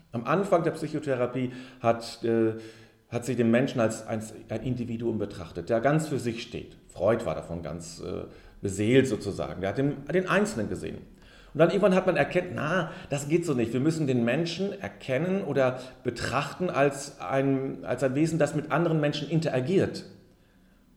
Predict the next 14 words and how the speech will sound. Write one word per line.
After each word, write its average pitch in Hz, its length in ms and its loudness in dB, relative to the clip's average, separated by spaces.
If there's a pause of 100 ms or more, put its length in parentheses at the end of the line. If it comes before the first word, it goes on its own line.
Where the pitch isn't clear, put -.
(240)
Und 107 200 -2
so 120 100 0
entstanden 120 440 0
Gruppendynamik, 127 880 2 (180)
so 107 60 -2
entstand 104 460 -2
dann 101 120 -2
auch, 98 540 -2
äh, 104 160 -2
die, 123 240 -4
die 135 360 -2 (160)
Familientherapie, 143 760 2
systemische 131 600 -2
Therapie, 113 500 -2